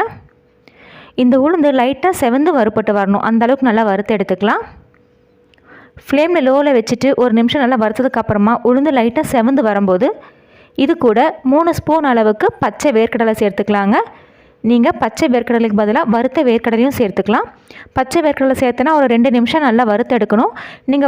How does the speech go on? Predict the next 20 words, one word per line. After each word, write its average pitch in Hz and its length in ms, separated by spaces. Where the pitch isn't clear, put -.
வறுத்த 330 320
வேர்க்கடலை 262 380
சேர்க்கும்போது 254 440
லைட்டா 240 260
பிரட்டி 226 300
எடுத்தீங்கன்னா 220 440
போதும். 208 300
இப்போ 240 180
நான் 240 80
ஒரு 240 140
ரெண்டு 240 200
நிமிஷம் 269 300
நல்லா 220 260
வறுத்து 196 280
எடுத்துக்கிறேன். 196 440
வேர்க்கடலையும் 254 520
நம்ம 226 180
சேர்த்துன 254 440
உளுந்தும் 240 360
நல்லா 226 220